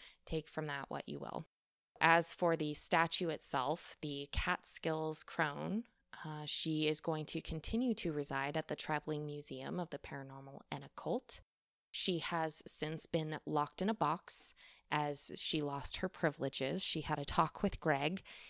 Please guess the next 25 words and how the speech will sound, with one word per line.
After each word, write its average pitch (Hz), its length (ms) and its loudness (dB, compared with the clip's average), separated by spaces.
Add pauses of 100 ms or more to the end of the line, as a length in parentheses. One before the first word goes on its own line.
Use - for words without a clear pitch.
(200)
and 151 360 0
when 151 160 2
he 160 260 -4
told 156 300 -2
her 156 220 -2
she 156 260 -2
either 147 240 -2
needed 151 400 -4
to 147 500 -4
rein 139 340 -10
it 135 120 -10
in 185 300 2
and 139 640 -6 (400)
start - 280 2
behaving, 147 460 0
getting 156 240 -2
along 147 280 -4
with 156 140 -6
the 156 120 0
other 143 240 0 (200)
paranormal 151 640 2
items 151 360 0
in 151 80 -2
their 147 140 -2
home, 151 560 -4